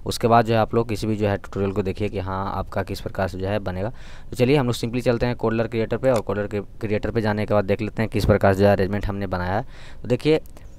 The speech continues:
हमने जो है पहले बताया था कि मेन स्क्रीन में जो है सारा चीज़ रहेगा, जैसे कि मेन स्क्रीन में हमारा अभी जो है म्यूजिक प्लेयर जो हमारा है अरेंजमेंट, इसको अभी कोलैप्स कर लेते हैं। और मेन स्क्रीन देखिएगा तो आपको जो है दो चीज़ मिलेगा, पहला में होम पेज और दूसरा में आर्टिस्ट सॉन्ग।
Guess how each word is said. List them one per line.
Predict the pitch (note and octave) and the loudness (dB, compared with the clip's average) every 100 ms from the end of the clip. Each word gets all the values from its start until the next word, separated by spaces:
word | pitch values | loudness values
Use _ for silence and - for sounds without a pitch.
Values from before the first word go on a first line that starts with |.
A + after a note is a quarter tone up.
| - | -2
हमने | A#2 C3+ | 2 2
जो | C#3+ D3 | 4 6
है | |
पहले | C#3+ C3+ C#3 | 6 6 6
बताया | C3+ B2+ | 6 6
था | B2+ | 6
कि | C3 | 2
मेन | C3 A#2+ B2 | 2 2 2
स्क्रीन | B2 - B2 | 0 0 0
में | A#2+ | 2
जो | A#2+ | 2
है | A#2 | 2
सारा | A#2 G#2+ | 4 4
चीज़ | A2+ A2 | 4 2
रहेगा, | G#2+ G#2 A2 | 2 4 4
जैसे | A2+ G#2+ | 2 -2
कि | G#2 | -4
मेन | G#2 A2 A2 | -4 -2 -4
स्क्रीन | - A2 | -4 -4
में | G#2+ | -4
हमारा | G#2 G#2 | 0 2
अभी | G#2 G2 | 0 0
जो | G#2 | -2
है | G#2+ | -2
म्यूजिक | G2+ G2 G2 G#2+ | -4 -6 -6 -4
प्लेयर | G#2 G2+ | -2 -2
जो | G2+ | 0
हमारा | G2 F#2 F#2 | -2 -2 0
है | G#2+ | 0
अरेंजमेंट, | G2+ F#2 G2+ A2+ | 0 -2 -6 -6
इसको | F#2+ F#2+ | -6 -2
अभी | F#2+ G2 | -2 -4
कोलैप्स | F#2+ A2 G2+ - | -2 0 0 0
कर | G#2 | -2
लेते | G#2 A#2 | -2 -2
हैं। | C3+ - - - - - | -4 -8 -14 -14 -6 2
और | A2+ | 2
मेन | A2+ C3 D3 | 4 2 2
स्क्रीन | - C#3 | 0 0
देखिएगा | C3+ C3 C3+ C#3 | 0 2 4 4
तो | B2 | 4
आपको | A2+ B2 | 2 2
जो | A#2 | 2
है | B2 | 2
दो | A2+ A2+ | 2 2
चीज़ | A#2 A2 | 0 -4
मिलेगा, | A2 A2 A2 | -2 0 2
पहला | G#2 G#2+ | 0 0
में | A2 | -2
होम | G2 G2+ G#2 | -4 -4 -4
पेज | A2+ A2+ B2+ | 0 0 -2
और | - G2+ | -2 -2
दूसरा | G2+ G#2 | -2 -2
में | A#2 | -2
आर्टिस्ट | A#2 G2+ F#2+ A2 - | 0 -2 0 -4 -4
सॉन्ग। | F2+ F2+ | -6 -8